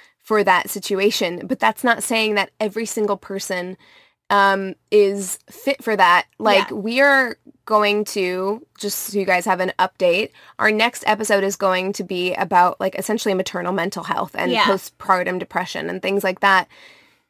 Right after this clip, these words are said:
Speaker 1: These things matter.
Speaker 2: They do.
Speaker 1: And when you talk about the health of a woman and the risk to her life, it's not just a physical risk that she is facing.
Speaker 2: Yeah.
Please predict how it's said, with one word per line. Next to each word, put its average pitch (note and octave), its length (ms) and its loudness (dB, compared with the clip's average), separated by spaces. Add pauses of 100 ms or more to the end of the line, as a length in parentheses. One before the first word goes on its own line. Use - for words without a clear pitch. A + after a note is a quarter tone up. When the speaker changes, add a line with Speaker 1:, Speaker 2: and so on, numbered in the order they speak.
(160)
Speaker 1:
These D4 280 4
things B3+ 500 0 (420)
matter. G3+ 720 0
Speaker 2:
They B3 140 -4
do. G#3+ 280 -10 (240)
Speaker 1:
And A3 460 4
when B3+ 180 2
you C4 80 0
talk - 280 -2
about C4 220 2
the A3+ 80 -2
health G#3+ 320 -4
of A3 100 -4
a G3 100 0
woman G#3 600 -2 (420)
and A3+ 160 4
the G#3 80 6
risk G#3 420 -2
to A#3 160 -4
her G3 140 4
life, G3 560 0 (320)
it's - 220 -2
not A#3+ 260 4
just A3+ 440 0 (260)
a G#3+ 100 2
physical G3+ 580 0
risk - 460 -10
that - 160 0
she G3+ 140 0
is F3 140 -4
facing. F3 640 -4
Speaker 2:
Yeah. G#3 260 -2